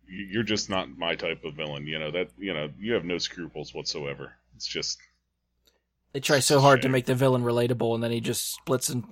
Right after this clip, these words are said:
Speaker 2: splits in half a boat with handicapped kids on it, and nobody can ever side with that villain or feel for him again.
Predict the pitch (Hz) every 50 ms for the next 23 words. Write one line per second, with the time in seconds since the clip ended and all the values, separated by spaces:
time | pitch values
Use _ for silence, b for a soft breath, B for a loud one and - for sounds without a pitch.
0 | - _ _ - - - - 160 - - 147 139 135 135 131 - 127 120 107 131
1 | 127 120 104 117 113 123 127 120 120 - 120 117 113 - - 117 110 117 120 113
2 | 110 113 117 120 123 123 120 117 - _ _ _ - 139 147 143 131 139 135 127
3 | 120 - - - 123 131 - 135 123 123 151 - - 123 123 117 120 113 127 120
4 | 117 123 127 120 117 117 117 113 - - 127 120 117 - 120 123 120 120 123 120
5 | 120 117